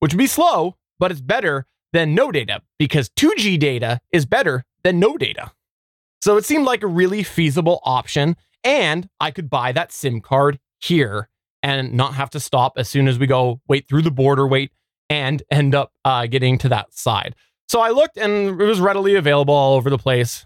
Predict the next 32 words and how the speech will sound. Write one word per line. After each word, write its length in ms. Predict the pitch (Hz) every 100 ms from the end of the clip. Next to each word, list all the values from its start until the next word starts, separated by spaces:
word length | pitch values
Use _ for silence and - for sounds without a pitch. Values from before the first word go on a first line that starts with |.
| -
Uh, 520 | 123 113 113 113 113
it 60 | 127
looks 260 | 135 143
like 140 | 143 117
Roam 260 | 123 135 135
Mobility 640 | 123 135 127 131 127 107 -
is 160 | 123 107
the 100 | 123
name 140 | 120
of 40 |
the 60 | 113
company, 320 | 131 113 123
seems 300 | 107 131 120
to 80 | -
do 100 | 127
pretty 200 | 123 127
good 280 | 127 127 117
b-, 80 | 110 -
because 320 | 127 117 123
there 140 | 117 120
were 360 | 131 139 135 - _ _ -
several 800 | - - 196 165 151 139 131 135 120
different 520 | 147 - 139 127 -
options 420 | 127 127 - 127
that 100 | -
I 40 | 113
could 160 | 127
buy 140 | 117 110
the 100 | 117
sim 220 | - 117
card 200 | 139 151
for. 300 | - 135 120